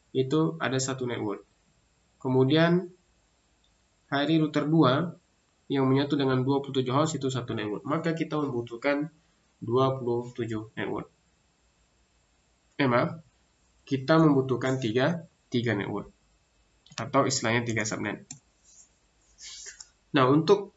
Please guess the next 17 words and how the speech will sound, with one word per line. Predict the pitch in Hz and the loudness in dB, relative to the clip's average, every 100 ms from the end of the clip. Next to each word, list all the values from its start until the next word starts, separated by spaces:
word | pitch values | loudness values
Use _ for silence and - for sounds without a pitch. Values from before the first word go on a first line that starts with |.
| _ - | _ 4
menentukan | 160 165 151 151 143 135 131 127 - - _ _ _ _ _ _ _ _ - | 6 8 6 2 2 2 2 -2 -10 -18 _ _ _ _ _ _ _ _ -8
jumlah | 127 135 135 | 4 6 6
subnet, | 131 117 139 - | 4 2 0 0
maka | 123 131 | 0 0
kita | 131 139 | 0 -2
membutuhkan | 120 113 113 110 | -2 -2 -2 0
rumus | 123 135 - | 2 0 0
ya. | 117 160 - - _ - - _ _ _ _ _ _ _ _ _ _ _ _ _ - | -4 -6 -10 -18 _ -20 -20 _ _ _ _ _ _ _ _ _ _ _ _ _ -6
Rumus | 117 147 160 - - - - | 0 2 0 -2 -6 -12 -10
pertama, | 107 107 104 117 139 143 165 165 _ _ _ _ _ _ _ _ _ _ - | -8 -4 -2 2 4 2 0 -10 _ _ _ _ _ _ _ _ _ _ -6
mencari | 117 110 107 107 101 117 139 151 - - - | -4 -4 -4 -4 -2 -2 -2 -4 -8 -20 -8
subnet. | - 104 107 104 - - - - - _ _ _ - _ _ - - - - - - - _ _ _ _ - | -6 -4 -4 -6 -6 -16 -20 -20 -20 _ _ _ -20 _ _ -18 -14 -14 -12 -14 -14 -18 _ _ _ _ -8
Rumusnya | 107 107 127 139 | -6 -6 -2 -2
lah | 139 | -2
dua | 127 110 107 107 120 160 175 - - _ | -6 -8 -8 -4 -2 -2 -4 -10 -20 _
pangkat | 117 - - | -14 -10 -6
N. | 107 | -6